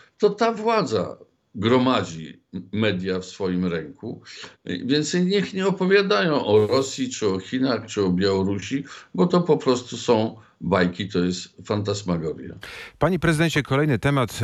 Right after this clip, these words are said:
Speaker 2: budżet. Wczoraj Sejm przegłosował, y, większością, no, niecałych dziesięciu głosów, ale tak czy inaczej przegłosował. Czy pan, gdyby dzisiaj był prezydentem, podpisałby pan ten budżet, czy nie?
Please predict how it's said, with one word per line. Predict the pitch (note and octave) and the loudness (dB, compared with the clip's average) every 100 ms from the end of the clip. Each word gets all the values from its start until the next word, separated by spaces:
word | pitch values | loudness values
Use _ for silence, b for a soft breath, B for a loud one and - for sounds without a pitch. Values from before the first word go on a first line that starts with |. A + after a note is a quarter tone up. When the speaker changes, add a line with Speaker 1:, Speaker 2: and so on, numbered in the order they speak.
| F#2+ | 0
Speaker 2:
budżet. | C#3 F#2+ G2+ | 0 0 -2
Wczoraj | - B2 A#2 | 0 0 0
Sejm | G2+ B2 A2 | 0 0 0
przegłosował, | - G#2 G#2+ - A2+ A2 G#2+ G#2+ G2+ G2 | -2 -2 0 0 0 2 2 0 0 0
y, | |
większością, | F#2+ G#2+ - A2+ - - G#2 G2 G2 | 0 0 0 -4 -4 -2 0 2 0
no, | A#2 C3 | 0 0
niecałych | C#3 B2 C#3 A2+ | 0 0 0 0
dziesięciu | G2+ A2+ C3 A#2 A2 | -2 0 0 0 0
głosów, | A2+ G#2+ C#3 D3 - B B B | 0 0 0 -4 -6 B B B
ale | C#3 - | 0 2
tak | C3 | 0
czy | - | 0
inaczej | A2 A2 G#2+ | -2 0 -2
przegłosował. | - A#2+ C3 B2 F2 F2+ | -2 0 0 0 0 -2
Czy | - | -4
pan, | G2 E3 E3+ | -2 0 0
gdyby | B2+ B2+ A#2 | 0 0 0
dzisiaj | A2+ - G#2 | -2 0 0
był | G2+ | 0
prezydentem, | F2+ G2+ F#2 G2 F#2+ | 0 0 0 -2 0
podpisałby | - - C3 C3 B2 | -2 -2 -2 0 0
pan | A2+ C3 | 2 0
ten | B2 C3 | 0 -2
budżet, | D3 F3 D#3+ - | 0 0 -2 -2
czy | - D2 | -6 -6
nie? | - | -6